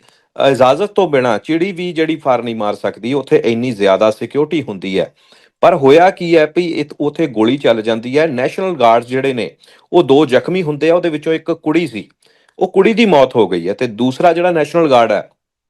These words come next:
ਉਹ ਵੀ ਇਸ ਵੇਲੇ ਕ੍ਰਿਟੀਕਲ ਹਾਲਾਤਾਂ ਦੇ ਵਿੱਚ ਦੱਸਿਆ ਜਾ ਰਿਹਾ।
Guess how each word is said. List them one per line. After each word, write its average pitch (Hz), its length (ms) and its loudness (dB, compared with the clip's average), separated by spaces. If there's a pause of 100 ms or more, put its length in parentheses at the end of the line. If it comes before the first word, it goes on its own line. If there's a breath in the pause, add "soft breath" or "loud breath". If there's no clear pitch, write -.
(600)
ਉਹ 175 80 6
ਵੀ 214 140 2
ਇਸ 190 160 0
ਵੇਲੇ 175 280 2 (360 soft breath)
ਕ੍ਰਿਟੀਕਲ 190 420 0
ਹਾਲਾਤਾਂ 131 420 -2
ਦੇ 127 100 -6
ਵਿੱਚ 117 240 -8
ਦੱਸਿਆ 104 380 -4
ਜਾ 90 200 -4
ਰਿਹਾ। 90 200 -2